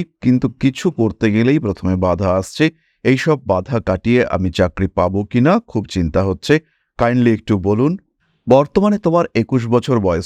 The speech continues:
চলছে, তোমার চাকরি প্রাপ্তির বয়স হলো চব্বিশ থেকে সাতাশ। বিশেষ করে পঁচিশ বছর বয়সে চাকরি প্রাপ্তির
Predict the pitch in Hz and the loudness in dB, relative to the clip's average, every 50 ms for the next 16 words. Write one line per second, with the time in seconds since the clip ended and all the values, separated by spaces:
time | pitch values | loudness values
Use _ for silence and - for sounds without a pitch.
0 | - - 107 104 98 - - 208 214 - 131 113 117 113 - - 123 117 120 - | -4 -2 0 0 0 0 0 -2 0 0 0 0 0 -2 0 0 2 2 2 0
1 | - 196 208 - 202 180 175 - - 180 139 101 95 90 95 92 - - 123 156 | -4 -8 -4 -2 -2 -2 -2 -2 -2 -2 -2 0 0 -2 -2 -2 -2 -2 -2 -2
2 | 208 - - 113 98 90 85 95 107 - - - - 110 - - - - 95 80 | -2 0 0 0 0 0 0 -2 -4 -4 -2 -2 -2 -2 0 -2 -2 0 -2 0
3 | - 95 90 85 - - - - _ _ _ _ _ _ _ - 127 139 - 202 | 0 0 -2 -2 -4 -10 -20 -20 _ _ _ _ _ _ _ -2 0 0 2 0
4 | 202 196 - 214 196 196 - - 151 147 151 - 233 247 247 180 156 131 113 - | -2 -2 -2 -4 -4 -4 -4 -4 -4 -4 -2 2 2 2 2 2 2 0 2 2
5 | - 110 98 87 90 92 90 - - 110 92 - 98 90 - - - 90 85 - | 0 -2 0 0 0 -2 0 0 0 0 0 2 0 0 0 -2 -4 -4 -2 -2
6 | 90 87 - - 87 | -2 -2 -2 -6 -8